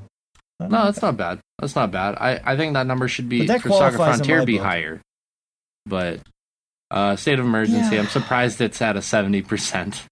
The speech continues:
Speaker 2: somewhere, to be honest with you.
Speaker 1: Yeah, yeah, yeah. That's higher than I would have expected, too.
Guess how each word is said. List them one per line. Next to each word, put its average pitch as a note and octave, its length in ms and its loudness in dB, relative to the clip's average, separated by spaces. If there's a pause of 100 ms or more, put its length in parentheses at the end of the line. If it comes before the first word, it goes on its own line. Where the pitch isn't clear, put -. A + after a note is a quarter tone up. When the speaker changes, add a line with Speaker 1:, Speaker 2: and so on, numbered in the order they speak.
(160)
Speaker 2:
somewhere, G2 480 -2 (380)
to G#2+ 60 -8
be G2 120 -2
honest F#2 300 -4
with - 160 -10
you. F#2+ 140 -2 (260)
Speaker 1:
Yeah, C#3 460 -4 (100)
yeah, B2+ 280 -8 (160)
yeah. C3 220 -8
That's - 360 -14
higher B2 240 -6
than A#2 100 -8
I A#2 80 -4
would A#2+ 120 -8
have A2 60 -10
expected, A2 460 -12
too. C3 220 -12